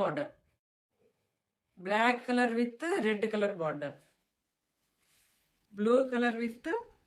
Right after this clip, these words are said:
బేబీ పింక్ బార్డర్. ఫైవ్ ఫిఫ్టీ free shipping all over India. ఇంకో డిజైన్ చూసేద్దాం. రాధాకృష్ణ థీమ్తో with tassels, చాలా అంటే చాలా బాగుందండి. మొత్తం ఇలా కింద రాధాకృష్ణ వీ-,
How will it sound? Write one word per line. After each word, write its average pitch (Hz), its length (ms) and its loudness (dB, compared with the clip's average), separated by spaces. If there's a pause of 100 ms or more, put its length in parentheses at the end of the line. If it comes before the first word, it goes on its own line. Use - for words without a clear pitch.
(140)
బేబీ 220 240 4 (100)
పింక్ 220 220 -4 (100)
బార్డర్. 160 320 -2 (520)
ఫైవ్ 233 240 2
ఫిఫ్టీ 254 360 -6
free 247 220 2
shipping 254 300 -6 (120)
all 208 180 4
over 165 200 -2
India. 143 260 -4 (280)
ఇంకో 233 180 2 (120)
డిజైన్ 226 320 0
చూసేద్దాం. 147 440 -10 (720)
రాధాకృష్ణ 226 640 -4 (160)
థీమ్తో 214 520 -4 (280)
with 202 220 -10 (160)
tassels, 202 580 -4 (200)
చాలా 214 560 -2
అంటే 220 180 -8 (180)
చాలా 208 380 -4 (100)
బాగుందండి. 190 640 -10 (1300)
మొత్తం 214 380 -6
ఇలా 226 120 0 (120)
కింద 214 180 -2 (140)
రాధాకృష్ణ 202 580 -6 (600)
వీ-, 196 180 -6